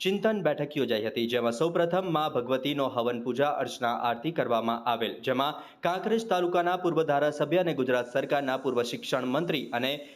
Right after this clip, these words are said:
વર્તમાન બનાસકાંઠા જિલ્લા ભાજપ પ્રમુખ કીર્તિસિંહ વાઘેલા, વી ડી વાઘેલા, વડા થરા નગરપાલિકાના પૂર્વ પ્રમુખ પૃથ્વીરાજસિંહ વાઘેલા, ભરતસિંહ ભટ્ટેસરિયા સિહોરી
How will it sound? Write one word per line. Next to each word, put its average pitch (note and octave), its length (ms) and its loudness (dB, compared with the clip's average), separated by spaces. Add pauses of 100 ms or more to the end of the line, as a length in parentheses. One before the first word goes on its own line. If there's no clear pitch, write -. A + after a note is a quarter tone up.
(140)
વર્તમાન F#3+ 500 0
બનાસકાંઠા D#3 600 0
જિલ્લા C#3 280 2
ભાજપ B2+ 360 0
પ્રમુખ D#3 340 2 (340)
કીર્તિસિંહ G3+ 580 2
વાઘેલા, D3 500 2
વી B2+ 240 0
ડી B2+ 100 0
વાઘેલા, C3 520 2
વડા C#3 600 0 (320)
થરા E3+ 240 2
નગરપાલિકાના C3 920 0
પૂર્વ B2 380 2
પ્રમુખ D3+ 440 0
પૃથ્વીરાજસિંહ E3+ 840 2
વાઘેલા, C#3 500 2 (680)
ભરતસિંહ F#3 880 0
ભટ્ટેસરિયા D#3 680 2
સિહોરી D3 880 0